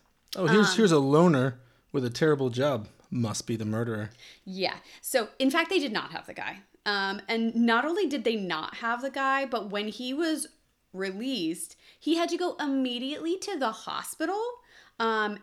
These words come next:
Speaker 2: and the cops ended up with a twenty thousand dollar hospital bill to, um,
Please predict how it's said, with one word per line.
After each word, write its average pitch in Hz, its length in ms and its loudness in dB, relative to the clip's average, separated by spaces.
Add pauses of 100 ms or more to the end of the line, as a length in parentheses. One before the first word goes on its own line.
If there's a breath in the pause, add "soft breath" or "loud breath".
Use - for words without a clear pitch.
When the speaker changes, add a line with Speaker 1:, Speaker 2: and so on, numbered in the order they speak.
Speaker 2:
and 233 180 0
the 240 80 -4
cops 254 460 -4
ended 240 240 -6
up 220 220 -4
with 202 420 -6
a 196 300 -4
twenty 285 420 -6
thousand 247 500 -4
dollar 202 600 -4
hospital 294 520 -2
bill 165 480 -4 (400 soft breath)
to, 220 460 -6 (280 soft breath)
um, 180 440 -4